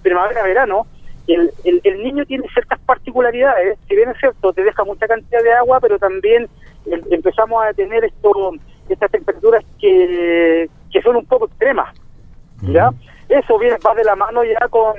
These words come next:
Speaker 1: con la estabilización del, del sistema en sí, en el sentido de, de entrar ya a la época de, de temperatura alta.
Speaker 2: Ujú.
Speaker 1: Entonces, y la recomendación es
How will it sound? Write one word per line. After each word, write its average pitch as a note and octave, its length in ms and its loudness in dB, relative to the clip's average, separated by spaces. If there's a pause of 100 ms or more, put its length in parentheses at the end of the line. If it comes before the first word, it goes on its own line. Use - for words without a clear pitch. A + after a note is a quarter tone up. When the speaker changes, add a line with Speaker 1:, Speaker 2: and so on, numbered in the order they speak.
(300)
Speaker 1:
con F#3 280 -2 (140)
la E3 80 0
estabilización E3 800 -2
del, E3 480 -2 (400)
del D#3 160 -2
sistema G3 420 -2
en F3+ 120 -10
sí, - 140 -14
en A3+ 160 2
el F#3 100 -4
sentido F#3+ 420 2
de, E3+ 260 0
de D#3 120 0
entrar F#3 360 -4
ya F#3 100 4
a - 20 2
la F3+ 200 4
época E3+ 380 2 (1200)
de, - 180 -4
de D#3+ 80 2
temperatura D#3+ 540 2
alta. A#3+ 280 0 (340)
Speaker 2:
Ujú. G2 380 -10 (160)
Speaker 1:
Entonces, F#3+ 460 2 (480)
y E3 120 0
la E3+ 260 4
recomendación F3 920 2
es G#3 460 -2